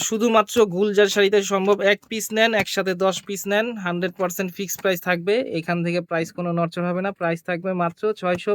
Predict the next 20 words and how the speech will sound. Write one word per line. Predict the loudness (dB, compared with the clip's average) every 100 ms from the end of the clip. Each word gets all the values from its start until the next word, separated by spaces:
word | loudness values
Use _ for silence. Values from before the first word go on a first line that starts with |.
| -2
পঞ্চাশ | -6 -4 -4 -4 -10
টাকা। | -12 -18 -20 -20 _ _ _ _ _ _ -2
প্রচুর | -2 2 0 2
পরিমাণে | 2 4 4 2
কিন্তু | 0 0
হিউজ | 0 -2 -2 0
কালেকশন | 0 0 -2 0 0
এইখানে। | 0 0 -2 -8 _ _ _ _ _ _ _ _ -6
প্রাইস | 0 0 2
থাকবে | 0 2 2
মাত্র | 2 2 -2 0
ছয়শো | -2 -2 -2 -2
পঞ্চাশ | -4 -2 -4 -4 -8
টাকা। | -10 -14 _ _ -14 _ _ _ _ _ _ _ -4
ছয়শো | -2 -2 0
পঞ্চাশ | 0 0 -2
টাকা | 0 2
হলে | 4
আমাদের | 4 2
কাছ | 0